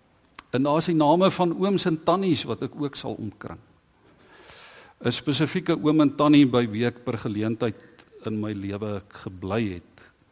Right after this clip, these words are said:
'n Spesifieke tyd in my lewe toe my pa in die hospitaal was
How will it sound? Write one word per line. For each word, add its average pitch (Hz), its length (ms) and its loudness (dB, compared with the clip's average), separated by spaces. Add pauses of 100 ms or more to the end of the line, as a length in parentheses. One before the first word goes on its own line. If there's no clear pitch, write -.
(880)
'n 107 240 -6
Spesifieke 139 680 -4
tyd 170 340 0
in 151 80 0
my 143 120 2
lewe 127 320 0
toe 135 100 -6
my 131 140 -4
pa 135 300 -2
in 139 60 0
die 131 120 0
hospitaal 107 640 -6
was - 360 -18